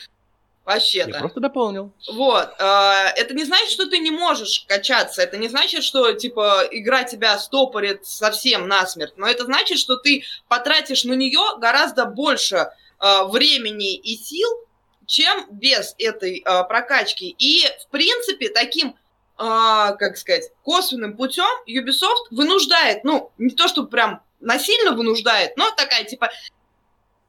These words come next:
Speaker 1: «Вам, короче, вот я понимаю, что ты давишься и жрёшь халву с похмелья, но вот тебе на водички запей, хочешь? Как бы ты можешь,
Speaker 2: Хорошо.
Speaker 1: но, но дай мне за эту водичку там десять, двадцать, тридцать баксов».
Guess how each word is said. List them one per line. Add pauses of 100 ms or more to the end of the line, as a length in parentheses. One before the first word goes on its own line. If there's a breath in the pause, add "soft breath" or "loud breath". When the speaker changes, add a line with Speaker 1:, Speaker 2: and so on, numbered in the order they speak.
(160)
Speaker 1:
«Вам,
короче,
вот (140)
я
понимаю,
что
ты
давишься
и
жрёшь
халву
с
похмелья,
но
вот
тебе
на
водички
запей,
хочешь? (420)
Как
бы
ты
можешь,
Speaker 2:
Хорошо.
Speaker 1:
но,
но
дай (100)
мне
за
эту
водичку
там
десять,
двадцать,
тридцать
баксов».